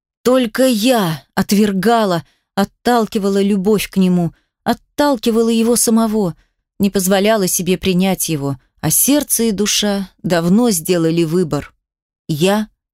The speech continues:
глупая. Дура! Без него больше не будет жизни, не будет ярких красок, не будет его нежности, любви, заботы. От душевной боли у меня разрывается сердце.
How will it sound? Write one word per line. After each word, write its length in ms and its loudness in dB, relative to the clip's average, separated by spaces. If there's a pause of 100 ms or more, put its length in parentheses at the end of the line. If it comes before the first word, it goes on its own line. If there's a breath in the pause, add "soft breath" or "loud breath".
(140)
глупая. 720 -2 (960)
Дура! 640 2 (840)
Без 200 2
него 220 2
больше 360 0
не 120 2
будет 360 0
жизни, 520 -4 (320 soft breath)
не 120 2
будет 320 0
ярких 440 -2
красок, 500 -2
не 120 4
будет 320 0
его 180 0
нежности, 600 0
любви, 440 0
заботы. 760 -2 (640)
От 160 0
душевной 580 0
боли 360 0
у 60 2
меня 240 2
разрывается 680 0
сердце. 600 -4